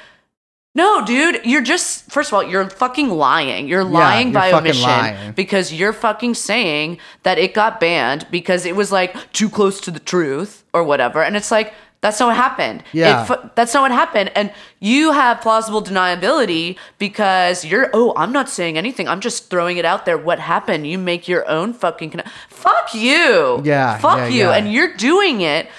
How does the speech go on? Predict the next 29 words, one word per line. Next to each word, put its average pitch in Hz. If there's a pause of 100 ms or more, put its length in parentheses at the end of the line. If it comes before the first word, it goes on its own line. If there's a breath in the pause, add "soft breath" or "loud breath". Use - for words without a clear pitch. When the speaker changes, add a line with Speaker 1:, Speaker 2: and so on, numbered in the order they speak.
Speaker 1:
so -
that 214
you 240
have 254
something 254
stupid 240
to 202
fucking 208
talk 202
about 160
on 175
your 175
YouTube 190
show. 160
Speaker 2:
And 156
get 110
some -
fucking 175
retweets, 143
yeah. 147
Speaker 1:
And 117
get 247
retweets 233
and 160
get -
your 135
clout 202
or 170
whatever. 151